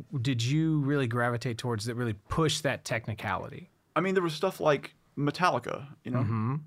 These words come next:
Speaker 2: Pantera and Slayer, which is just, like, there's a f-, there's a hell of a lot of tremolo picking in there
Speaker 1: Yeah.
Speaker 2: that you have to be able to do. But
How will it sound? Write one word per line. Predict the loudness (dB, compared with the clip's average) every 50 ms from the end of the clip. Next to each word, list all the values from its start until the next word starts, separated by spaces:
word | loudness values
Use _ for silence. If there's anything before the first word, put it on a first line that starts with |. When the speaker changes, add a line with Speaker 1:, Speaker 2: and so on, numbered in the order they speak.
| -12 _ _
Speaker 2:
Pantera | -4 -2 -2 -2 0 0 0 0 0 0 -4 -8 -10 -12 -16 -20 _ _ _ -12 -10
and | -8 -8 -6 -4
Slayer, | -4 0 2 2 2 2 0 -2 -6
which | -6 -6 -4 -4
is | -6 -6 -6
just, | -6 -6 -4 -2
like, | -4 -4 -4 -6 -12 -20 -20 -20 _
there's | 0 2 2 4 4
a | 2
f-, | 2 0 -6 -16 -10 -6
there's | -4 0 2
a | 4 2 2
hell | 0 -2 -2 0 0 0
of | 0 0
a |
lot | 2 0 0 0
of | 0
tremolo | -2 -2 0 0 0 -2
picking | -2 -6 -10 -8 -10 -10
in | -8 -8
there | -8 -10 -10 -12 -16 _ -10 -10 -6 -4 -4 -4
Speaker 1:
Yeah. | -2 -2 -2 -2 -2 -2 -2
Speaker 2:
that | -2 -2
you | -2
have | -2 -4 -2
to | 0
be | -2
able | 0 0 -2 -4
to | -4
do. | -2 -2 -2 -2
But | 0 2 4 4 4 4